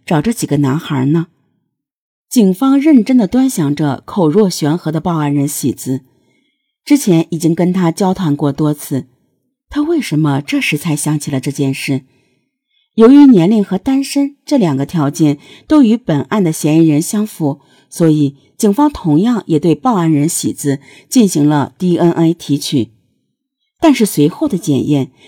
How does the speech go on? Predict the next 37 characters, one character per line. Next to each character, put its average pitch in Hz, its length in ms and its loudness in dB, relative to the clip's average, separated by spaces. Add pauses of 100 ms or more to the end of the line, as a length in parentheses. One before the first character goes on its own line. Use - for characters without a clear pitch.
警 202 160 2
方 269 260 -2
意 311 140 8
外 226 200 0
地 170 80 -2
发 170 240 -4
现， 165 300 -2 (360)
喜 202 300 2
子 165 100 -8
的 269 140 2
D 196 200 0
N 170 200 2
A 165 260 0 (220)
竟 302 120 0
然 262 180 4
与 190 140 0
现 240 300 2
场 151 240 -2
窗 285 260 -2
台 180 240 -4
上 196 180 -4
的 170 100 2
那 160 160 2
枚 143 260 0 (320)
最 202 180 0
新 277 300 4
鲜 247 300 2
烟 294 180 4
头 190 180 -2
的 156 120 2
D 151 180 0
N 151 180 0
A 147 260 -2 (300)
完 165 220 4
全 165 240 2
相 165 240 0
符， 143 320 -8